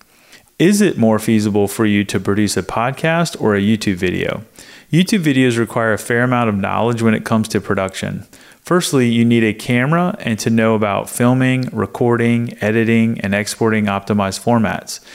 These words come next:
If you aren't experienced in creating videos, this can be time-consuming and challenging.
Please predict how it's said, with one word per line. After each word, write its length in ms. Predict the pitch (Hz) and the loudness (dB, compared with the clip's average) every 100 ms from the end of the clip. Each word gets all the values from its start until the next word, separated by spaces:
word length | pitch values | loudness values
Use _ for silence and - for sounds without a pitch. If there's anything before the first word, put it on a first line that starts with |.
| - - | -20 -10
If 140 | 123 120 | -6 0
you 140 | 131 | 2
aren't 160 | 151 170 | 2 0
experienced 520 | - - 131 127 120 | -2 -2 0 0 0
in 120 | 117 | -4
creating 340 | - 117 107 98 | -2 0 0 0
videos, 480 | 139 131 98 95 | 2 2 2 0
this 160 | 92 120 | -2 -2
can 160 | - 110 | 0 0
be 140 | 98 | 0
time-consuming 960 | - 113 120 131 139 127 147 147 147 - - | -2 -2 -2 0 -2 0 0 2 0 -4 -2
and 300 | 104 117 110 | 2 2 0
challenging. 640 | 104 101 101 90 - | -2 0 0 -2 -8